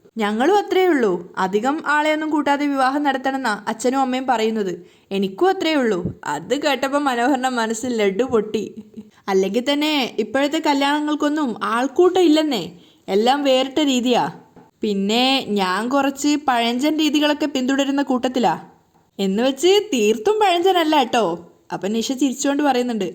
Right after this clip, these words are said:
"അത് കാണുമ്പോഴേ അറിയാം." വയസ്സ് പത്തിരുപത്തൊൻപതായി. ജോലി തിരക്കിനിടയിൽ ചിലപ്പോൾ കല്യാണം കഴിക്കാൻ അങ്ങ് മറന്നുപോവും.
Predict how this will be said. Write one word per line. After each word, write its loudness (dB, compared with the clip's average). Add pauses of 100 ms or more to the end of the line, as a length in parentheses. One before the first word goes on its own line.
"അത് 0
കാണുമ്പോഴേ 0
അറിയാം." 0 (520)
വയസ്സ് 0
പത്തിരുപത്തൊൻപതായി. 0 (240)
ജോലി 2
തിരക്കിനിടയിൽ 0
ചിലപ്പോൾ 0
കല്യാണം 0
കഴിക്കാൻ 2
അങ്ങ് 0
മറന്നുപോവും. 2